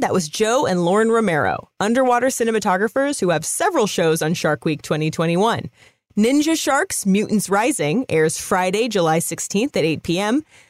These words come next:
and Return to Shark Vortex premieres Saturday, July seventeenth at eight P M on Discovery and Discovery Plus.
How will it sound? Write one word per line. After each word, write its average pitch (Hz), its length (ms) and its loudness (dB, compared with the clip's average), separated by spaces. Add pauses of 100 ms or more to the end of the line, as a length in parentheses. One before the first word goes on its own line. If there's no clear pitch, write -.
(120)
and 202 240 2
Return 285 440 0
to 196 100 0
Shark 226 380 0
Vortex 185 600 0
premieres 196 380 0
Saturday, 285 560 0
July 175 320 2
seventeenth 170 640 -2
at 151 100 2
eight 135 200 0
P 151 180 0
M 156 280 0
on 170 120 0
Discovery 214 580 0
and 175 220 0
Discovery 170 420 0
Plus. - 520 -6